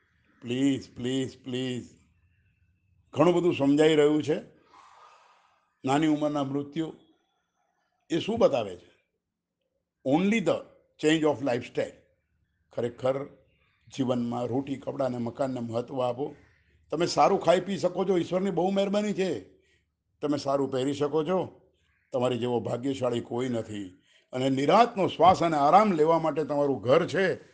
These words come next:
તો બસ તમે રાજા છો, રાજા. પ્લીઝ, પ્લીઝ, પ્લીઝ. શાંતિથી વિચારો, બે વાર વાંચો, સાંભળો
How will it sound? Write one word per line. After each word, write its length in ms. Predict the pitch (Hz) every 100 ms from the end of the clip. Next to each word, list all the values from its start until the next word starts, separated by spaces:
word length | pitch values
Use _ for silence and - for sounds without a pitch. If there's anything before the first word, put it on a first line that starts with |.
| _ _ -
તો 80 | 117
બસ 560 | 117 180 - - - 104 _ _ _ _
તમે 200 | 135 123
રાજા 380 | 123 123 135 139
છો, 220 | 117 127
રાજા. 600 | 127 127 135 151 151 127 - _ _ _ _ _ _ _ -
પ્લીઝ, 260 | 131 127 -
પ્લીઝ, 300 | 135 131 127
પ્લીઝ. 400 | - 135 135 127 104 _ _ _ _ _ _ _ -
શાંતિથી 460 | 196 226 214 202
વિચારો, 420 | 156 151 156 147 139
બે 180 | 151
વાર 200 | 170 160
વાંચો, 480 | 143 135 120 127 110 98
સાંભળો 480 | 147 139 127 120